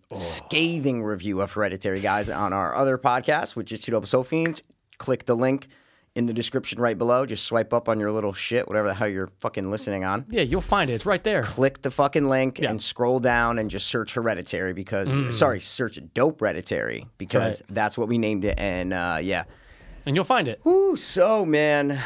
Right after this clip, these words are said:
Speaker 1: We just
Speaker 2: we
Speaker 1: fresh came out of
Speaker 2: just
Speaker 1: the
Speaker 2: got
Speaker 1: theater.
Speaker 2: out of
Speaker 1: Yeah.
Speaker 2: Midsummer.
Speaker 1: A fresh, hot preview screening.
Speaker 2: Fresh, hot preview screening. And, um, yeah, man,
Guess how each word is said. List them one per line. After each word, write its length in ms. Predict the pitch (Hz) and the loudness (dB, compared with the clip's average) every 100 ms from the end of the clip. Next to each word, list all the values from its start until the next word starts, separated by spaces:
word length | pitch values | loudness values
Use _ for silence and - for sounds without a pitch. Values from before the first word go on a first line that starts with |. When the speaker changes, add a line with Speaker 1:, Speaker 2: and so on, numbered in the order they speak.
| - 143 | -4 -2
Speaker 1:
We 80 | |
just 180 | - 175 | 0 0
Speaker 2:
we 200 | 143 165 | 2 0
Speaker 1:
fresh 500 | 113 92 - 156 127 | -4 -8 0 0 0
came 240 | - 131 123 | -2 0 2
out 120 | 117 | 6
of 40 | |
Speaker 2:
just 260 | 165 170 110 | 6 6 4
Speaker 1:
the 60 | 131 | 4
Speaker 2:
got 200 | 156 143 | 6 6
Speaker 1:
theater. 120 | 135 | 6
Speaker 2:
out 260 | 123 113 - | 4 0 0
of 260 | 117 120 98 | 2 2 2
Speaker 1:
Yeah. 40 | |
Speaker 2:
Midsummer. 640 | 120 113 - 120 95 85 - _ - | 0 0 -2 -2 -2 -6 -10 _ -16
Speaker 1:
A 60 | |
fresh, 320 | - 147 127 | -2 0 0
hot 300 | - 135 131 - _ _ _ - | 0 0 0 -8 _ _ _ -8
preview 440 | - 151 113 113 | -2 0 0 -2
screening. 520 | 107 131 120 101 95 - _ _ _ _ - | -2 -4 -2 -4 -8 -14 _ _ _ _ -20
Speaker 2:
Fresh, 640 | - - 127 131 - - - - | -12 0 2 2 -2 -8 -12 -14
hot 460 | - 110 107 - _ _ | 0 2 2 0 _ _
preview 540 | - 107 101 104 98 - | -6 -4 -4 -4 -4 -6
screening. 640 | - - 107 95 92 90 - _ _ _ | -10 -4 -2 -2 -2 -4 -10 _ _ _
And, 360 | 110 110 113 110 | -2 0 0 0
um, 800 | 110 110 110 110 107 104 101 - _ - - - | 0 2 0 0 -2 -2 -4 -8 _ -12 -12 -12
yeah, 400 | 104 107 147 175 | -8 0 0 2
man, 480 | 139 131 131 127 | 2 2 2 0